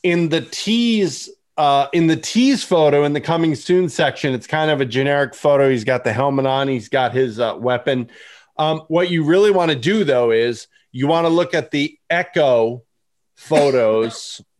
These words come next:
<laughs> for the, uh, ordering, uh, on the ordering page for Echo, uh, that we just mentioned a, um, a few minutes ago, because in those hundred pictures of Echo that they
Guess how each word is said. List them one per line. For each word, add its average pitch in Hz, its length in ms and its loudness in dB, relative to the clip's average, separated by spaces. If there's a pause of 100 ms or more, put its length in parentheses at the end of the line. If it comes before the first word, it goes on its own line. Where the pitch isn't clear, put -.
(640)
<laughs> - 840 -20
for 156 220 0
the, 143 300 -2
uh, 143 240 2
ordering, 151 760 0
uh, 143 180 0
on 147 140 -2
the 147 80 -2
ordering 151 420 0
page 143 280 -2
for - 220 -6
Echo, 120 600 -2 (160)
uh, 120 140 0
that 123 120 0
we 123 140 -4
just 131 240 -4
mentioned 131 360 -4
a, 120 200 -6
um, 127 260 -6
a 123 80 -8
few 139 160 -6
minutes 135 300 -4
ago, 110 360 -4 (300)
because 160 500 -2
in 190 240 0
those 180 560 0
hundred 160 560 -2
pictures 147 760 -2
of 135 160 -2
Echo 147 300 -2
that 131 240 0
they 120 360 -2